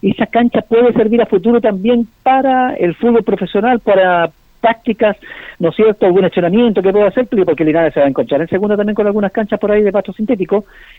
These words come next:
y creo que esa sería la indicada, Carlos Jorge, porque es pequeñita, una buena tribuna y iluminación a futuro. Pero, ¿por qué?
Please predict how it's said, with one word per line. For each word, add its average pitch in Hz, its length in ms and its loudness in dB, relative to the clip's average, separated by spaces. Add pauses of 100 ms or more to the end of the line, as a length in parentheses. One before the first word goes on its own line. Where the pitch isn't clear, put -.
(100)
y 147 100 -6
creo 202 300 2
que 214 160 -6
esa 240 260 -2
sería 220 320 2
la 214 80 2
indicada, 190 1080 -2
Carlos 196 360 -2
Jorge, 196 440 -2 (360)
porque 165 260 -2
es 185 60 -2
pequeñita, 220 800 0 (180)
una 151 240 -2
buena 180 240 0
tribuna 208 460 2
y 190 40 2
iluminación 160 500 -2
a 175 60 -2
futuro. 147 460 -2 (640)
Pero, 220 380 2 (340)
¿por 185 200 0
qué? 180 240 0